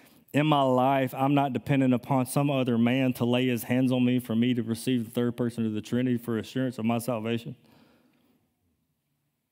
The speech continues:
Like, I'm thankful that, that we have by the gift of God and not of ourself.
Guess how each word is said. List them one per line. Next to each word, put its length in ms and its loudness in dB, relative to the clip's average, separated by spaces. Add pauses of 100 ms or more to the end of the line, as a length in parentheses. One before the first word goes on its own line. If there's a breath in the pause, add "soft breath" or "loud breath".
(640)
Like, 120 -4
I'm 120 0
thankful 480 2
that, 560 0 (640)
that 120 2
we 180 4
have 680 0
by 140 4
the 100 2
gift 480 2
of 260 -2
God 600 0 (460 soft breath)
and 180 4
not 260 4
of 120 0
ourself. 760 -2